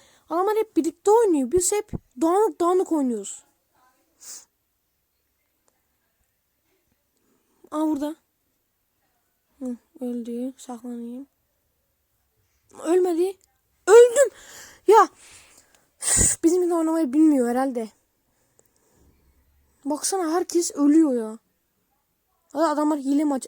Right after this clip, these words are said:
olabilir. Ha, takıldım buraya. Ha, kurtuldum. Hop, avuka. Al, al, al, al.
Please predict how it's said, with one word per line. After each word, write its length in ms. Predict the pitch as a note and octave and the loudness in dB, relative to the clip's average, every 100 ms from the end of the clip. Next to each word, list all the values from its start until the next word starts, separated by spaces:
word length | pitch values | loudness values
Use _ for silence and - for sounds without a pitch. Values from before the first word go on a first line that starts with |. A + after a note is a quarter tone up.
| _ - | _ -12
olabilir. 500 | A#3 G#3+ G#3+ G#3+ _ | -10 -10 -12 -16 _
Ha, 180 | B3 A#3 | -18 -14
takıldım 360 | A#3+ B3 C4 | -12 -8 -6
buraya. 180 | A3+ G3+ - _ _ | -6 -10 -20 _ _
Ha, 140 | A3+ G#3+ - | -18 -18 -20
kurtuldum. 340 | - A3 G#3 _ _ _ _ _ _ F#4 _ | -20 -18 -18 _ _ _ _ _ _ _ _
Hop, 240 | G#3+ A#3+ A#3 _ - | -12 -12 -12 _ -16
avuka. 560 | A3 A3 G3+ F#3+ - - | -8 -6 -6 -12 -18 -10
Al, 140 | C#4+ | -8
al, 140 | D4+ D#4 | -6 -8
al, 680 | D#4 D#4+ E4 E4+ F4 F#4 | -8 -8 -10 -10 -10 -10
al. 140 | F4+ | -10